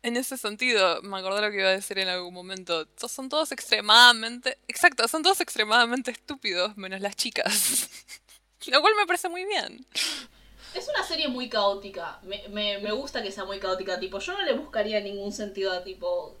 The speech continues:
Speaker 2: si, si lo, la, eh, si el Imperio Irken es como, ¿cómo se llama esto? Destructivo o poderoso, ¿no? Porque el punto solamente es que sea caótico.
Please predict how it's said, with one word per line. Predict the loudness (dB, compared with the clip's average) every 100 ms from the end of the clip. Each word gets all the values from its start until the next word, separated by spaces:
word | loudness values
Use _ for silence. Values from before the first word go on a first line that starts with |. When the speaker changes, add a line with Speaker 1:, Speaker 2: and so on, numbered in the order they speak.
| -20
Speaker 2:
si, | -20 -18 -18 -16 -16
si | -14 -12 -12 -12 -4
lo, | -2 -2
la, | -4 -10 -8 -6 -8 -8 -10
eh, | -10
si | -14 -10 -10
el | -8
Imperio | -10 -4 -4 -2
Irken | -2 -2 -6 -12
es | -12 -14
como, | -14 -10 -12 -12 -16 -20
¿cómo | -18 -16
se | -16
llama | -14 -14
esto? | -10 -8
Destructivo | -8 -10 -14 -14 -14 -12 -8 -6 -6
o | -6
poderoso, | -8 -8 -10 -12 -8 -8 -6
¿no? | -6 -4
Porque | -6 -6 -8 -8 -18 -18 -20 -20 -20 -6
el | -6 -4
punto | -2 0 0
solamente | 2 0 0 -2
es | -4
que | -10
sea | -4 0 0
caótico. | 0 0 0 -2 -4 -4 -4 -4